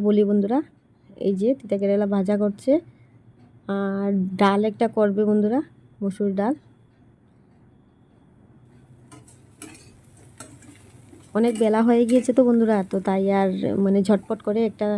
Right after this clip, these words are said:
শর্টকাট একটা তরকারি বানিয়ে নিচ্ছে। এদিকে শুটকি বানাচ্ছে, এই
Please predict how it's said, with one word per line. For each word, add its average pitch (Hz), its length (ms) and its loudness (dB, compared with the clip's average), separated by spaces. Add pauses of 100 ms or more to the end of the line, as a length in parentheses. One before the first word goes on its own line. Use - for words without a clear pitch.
(340)
শর্টকাট 226 380 0 (260)
একটা 208 160 -4 (100)
তরকারি 208 280 0 (100)
বানিয়ে 202 320 4
নিচ্ছে। 202 240 0
এদিকে 208 240 0
শুটকি 226 320 -2
বানাচ্ছে, 214 380 -4 (200)
এই 196 60 0